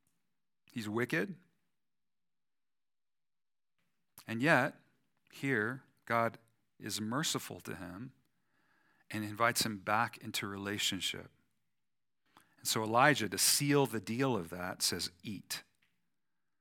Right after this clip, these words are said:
And so Ahab conforms to every command. He complies. Now, maybe he does it like our kids do it sometimes, not of happy of heart, begrudgingly. The text doesn't say that.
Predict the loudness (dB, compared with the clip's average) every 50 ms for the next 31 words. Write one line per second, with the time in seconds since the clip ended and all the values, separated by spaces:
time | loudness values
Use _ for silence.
0 | _ _ _ -2 2 2 2 2 2 2 2 2 4 4 6 6 6 6 2 -2
1 | -4 -4 -4 -4 -4 -4 -2 2 4 4 4 4 2 0 0 0 0 0 0 -2
2 | -4 -4 -8 -4 -2 -2 2 6 6 6 6 4 2 0 2 4 4 4 4 2
3 | 2 0 -2 -4 -6 -10 -14 -16 -16 -16 -6 -2 0 0 0 0 -2 -4 -4 -4
4 | 2 6 10 10 10 10 8 6 4 0 -4 -2 0 0 0 0 -4 -10 -16 -16
5 | -8 0 2 4 6 8 8 8 8 8 6 6 8 8 8 8 8 8 8 8
6 | 8 8 6 4 4 2 2 4 2 2 2 2 2 2 0 0 0 -2 -2 0
7 | 0 -2 -2 -4 -4 -6 -10 -4 4 10 12 12 12 12 8 6 8 10 10 10
8 | 10 6 4 4 6 8 10 12 12 12 10 8 4 -4 -16 -8 2 2 2 4
9 | 8 10 10 10 10 10 8 6 8 8 8 8 6 4 2 8 8 8 8 8
10 | 6 6 6 6 6 6 6 6 8 10 10 10 10 10 10 6 4 0 -4 -10